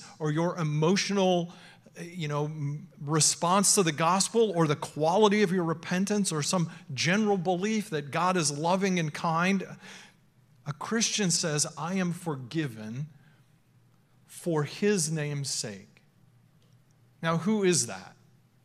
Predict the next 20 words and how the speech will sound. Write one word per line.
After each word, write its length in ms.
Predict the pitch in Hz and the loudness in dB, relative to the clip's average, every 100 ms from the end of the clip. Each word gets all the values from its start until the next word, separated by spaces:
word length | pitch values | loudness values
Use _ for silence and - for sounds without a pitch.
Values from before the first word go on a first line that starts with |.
| _ _ _ _ _ _ _ - | _ _ _ _ _ _ _ -20
Well, 160 | 104 | -18
it's 220 | 117 139 - - | -14 -14 -14 -6
Jesus, 580 | 202 220 160 131 - - | 0 4 4 4 0 0
of 180 | 156 127 | -4 -4
course, 640 | - 147 113 - - - - | -2 0 0 -4 -6 -8 -4
yes. 580 | 147 151 113 - - - _ - - _ _ _ _ - | 2 2 2 -2 -4 -12 _ -20 -20 _ _ _ _ -6
It, 180 | 156 151 | -4 0
it's 220 | 165 - | -2 0
referring 520 | 170 165 190 214 202 180 | 0 0 2 2 2 2
to 320 | - 180 156 | 0 -2 -4
Jesus 500 | 131 180 220 214 202 | -2 0 2 2 2
and 160 | 185 170 | 0 0
everything 560 | 202 220 247 214 214 196 | -2 0 0 0 2 4
that 140 | 190 | 2
he 200 | - 196 | 2 2
has 280 | 170 160 143 | 4 4 2
done. 440 | 131 151 127 110 123 | 0 -2 -2 -4 -8
Y-, 160 | 156 175 | -8 -6
you 340 | 160 190 196 | 0 2 2
know, 880 | 180 170 190 226 196 139 131 147 185 | 2 2 2 2 0 0 -2 -4 -6